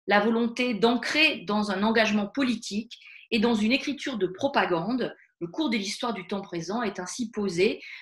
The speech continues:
dès le choix du titre et la forme de l'ouvrage.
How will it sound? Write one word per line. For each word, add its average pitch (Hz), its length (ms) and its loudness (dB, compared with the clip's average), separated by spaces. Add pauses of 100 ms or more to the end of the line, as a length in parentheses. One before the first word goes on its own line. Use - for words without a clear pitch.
dès 269 180 6
le 262 100 4
choix 262 280 2
du 202 180 -2
titre - 460 -6
et 233 80 2
la 185 120 4
forme 190 460 -4
de 190 240 -4
l'ouvrage. - 680 -8